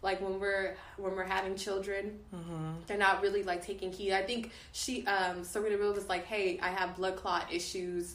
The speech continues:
Speaker 1: This might become an issue whenever I'm giving birth." Didn't believe her. Um, I, I believe that, God, I, I think it's a judge. Her son's, her son's wife just passed away,
Speaker 2: Mm-hmm.
Speaker 1: and they told her that your life,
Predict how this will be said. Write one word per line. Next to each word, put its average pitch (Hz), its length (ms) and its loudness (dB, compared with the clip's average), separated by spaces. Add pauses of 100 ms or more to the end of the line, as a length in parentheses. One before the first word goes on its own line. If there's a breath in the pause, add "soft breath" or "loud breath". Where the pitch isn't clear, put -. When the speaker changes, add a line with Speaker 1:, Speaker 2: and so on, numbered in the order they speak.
Speaker 1:
This 190 180 0
might 185 320 0
become 190 300 -4
an 175 120 -4
issue 226 380 0
whenever 185 320 0
I'm 180 140 2
giving 170 280 -2
birth." 190 400 2 (600 loud breath)
Didn't 185 280 2
believe 180 400 -4
her. 175 480 2 (340 loud breath)
Um, 175 260 6
I, 190 140 2 (100)
I 190 120 4
believe 220 480 -4
that, 190 360 0 (320 loud breath)
God, - 140 -6
I, 196 360 2
I - 20 -2
think 233 180 -4
it's - 140 -6
a 175 80 0
judge. 190 680 -2 (160)
Her 220 160 2
son's, 180 560 -2 (120)
her 214 140 2
son's 180 580 -4
wife 196 360 6
just 170 160 -4
passed - 380 -8
away, 165 360 -2
Speaker 2:
Mm-hmm. 196 260 0
Speaker 1:
and 185 100 2
they 190 120 4
told 185 260 -2
her 180 120 0
that 170 400 -2
your 185 140 2
life, 175 420 -2